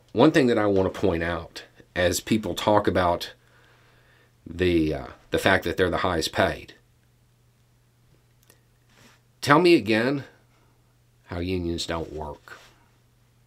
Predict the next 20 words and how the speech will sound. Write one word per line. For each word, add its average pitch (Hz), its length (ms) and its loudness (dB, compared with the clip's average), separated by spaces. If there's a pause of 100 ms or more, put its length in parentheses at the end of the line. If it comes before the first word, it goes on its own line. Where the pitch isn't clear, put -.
(1080)
You 107 120 2
get 123 140 6
all 123 380 6
of 110 120 0
these 107 240 2
articles 101 600 0
talking 101 360 0
about 92 220 0
the 82 60 -10
fact 87 260 0
that - 140 -4
they're 98 180 4
the 95 80 2
highest 95 440 0
paid 113 300 4
and 85 120 -6
therefore 92 340 0
they 90 140 -2
shouldn't 82 340 -4
strike. - 580 -2